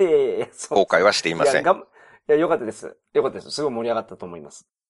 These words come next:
Speaker 1: 盛り上がったところで今日は何の告知でしょうか？
Speaker 2: はい。さて、今回は桜通信十年の歴史の中で、
Speaker 1: うん。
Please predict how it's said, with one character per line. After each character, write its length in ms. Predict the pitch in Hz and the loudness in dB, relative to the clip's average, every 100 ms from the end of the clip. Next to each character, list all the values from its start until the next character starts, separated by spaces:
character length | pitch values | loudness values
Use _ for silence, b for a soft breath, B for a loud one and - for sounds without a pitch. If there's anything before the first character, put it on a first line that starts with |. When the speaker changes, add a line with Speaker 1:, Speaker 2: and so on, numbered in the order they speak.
| _ _ _ _ | _ _ _ _
Speaker 1:
盛 180 | 165 202 | 0 6
り 60 | |
上 60 | 254 | 6
が 60 | 277 | 6
っ 40 | |
た 80 | 214 | 4
と 120 | 208 | 2
こ 100 | 220 | 4
ろ 60 | 220 | 6
で 280 | 214 196 - | 6 4 2
今 0 | |
日 80 | 180 147 | 2 4
は 160 | 156 | 4
何 160 | 151 151 | 4 0
の 100 | 165 | 0
告 160 | 147 160 | -2 -2
知 80 | 147 | -2
で 60 | |
し 80 | 135 | -2
ょ 40 | 107 | -6
う 40 | |
か？ 160 | 80 - _ | -8 -18 _
Speaker 2:
は 160 | - 113 | 2 2
い。 100 | - _ _ _ _ _ _ _ _ | 2 _ _ _ _ _ _ _ _
さ 160 | - | -10
て、 240 | - 78 - _ _ _ _ | -6 -6 -6 _ _ _ _
今 140 | 131 123 | -6 0
回 120 | 92 | 2
は 100 | 82 | 0
桜 320 | - 165 165 | -2 2 2
通 160 | - 170 | 2 -4
信 200 | 131 101 | -4 -4
十 160 | 160 | -2
年 140 | 147 117 | 0 0
の 80 | |
歴 180 | 98 98 | 0 -2
史 100 | - | -2
の 60 | 123 | -2
中 260 | 127 - | -2 -2
で、 180 | 82 80 101 | -4 -4 -6
Speaker 1:
う 40 | |
ん。 180 | 90 | -12